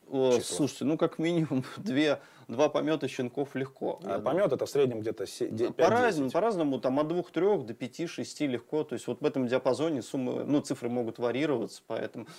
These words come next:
Speaker 1: Но
Speaker 2: Это
Speaker 1: ещё
Speaker 2: готовая
Speaker 1: Василий,
Speaker 2: стая за
Speaker 1: но
Speaker 2: год.
Speaker 1: ещё, Василий, я хотел сказать самое главное, что животное, вот, ну, нужно прийти там в любую ветеринарную клинику, в очереди посидеть. <clears throat> «Ой, мой котик гулял, гулял, гулял,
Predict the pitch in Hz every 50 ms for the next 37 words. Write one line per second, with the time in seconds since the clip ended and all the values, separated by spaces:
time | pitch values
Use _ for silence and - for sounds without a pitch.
0 | - - - 123 127 120 113 - 143 156 151 151 147 - - - - - 135 107
1 | 87 80 - - 95 101 131 139 143 - 160 156 151 - 156 147 143 - 147 -
2 | 147 139 - - 135 127 - 139 135 135 131 143 143 135 131 127 - - - 131
3 | 113 120 127 165 220 233 - 202 - - 120 - 160 156 131 123 110 110 123 110
4 | 139 156 - - 254 - 143 120 117 120 117 117 113 104 - - 120 120 117 117
5 | 117 - 139 123 110 - 143 139 - - 117 110 113 - - - 143 139 - -
6 | 196 170 123 - - 170 175 160 156 151 - 170 - 139 131 151 151 156 151 143
7 | 147 147 151 147 143 135 156 170 208 240 247 233 233